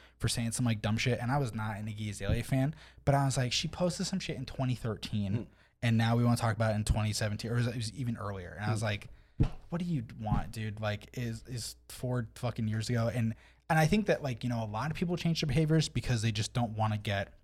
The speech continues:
Speaker 1: uh, like, held accountable for, like,
Speaker 2: Yeah.
Speaker 1: saying shitty stuff. But a lot of people, myself, learn, and then you're like, "Oh, that was, like, really not fucking cool."
Speaker 2: Right,
Speaker 1: You know
Speaker 2: right.
Speaker 1: what I mean?
Speaker 2: And
Speaker 1: It's
Speaker 2: it's like, yo, it's, <clears throat> it's like,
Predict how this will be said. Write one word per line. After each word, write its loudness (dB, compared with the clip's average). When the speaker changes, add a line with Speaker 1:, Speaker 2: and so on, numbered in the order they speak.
Speaker 1:
uh, -2
like, -2
held 2
accountable 2
for, 2
like, 6
Speaker 2:
Yeah. 0
Speaker 1:
saying 0
shitty -2
stuff. 2
But 8
a 8
lot 10
of 0
people, 4
myself, 6
learn, 8
and 6
then 8
you're 10
like, 8
"Oh, 8
that 4
was, 0
like, 2
really -4
not -6
fucking 4
cool." -10
Speaker 2:
Right, 4
Speaker 1:
You 2
know -
Speaker 2:
right. 4
Speaker 1:
what 4
I 4
mean? 0
Speaker 2:
And 0
Speaker 1:
It's -4
Speaker 2:
it's -8
like, -2
yo, -2
it's, -4
<clears throat> -20
it's 6
like, 6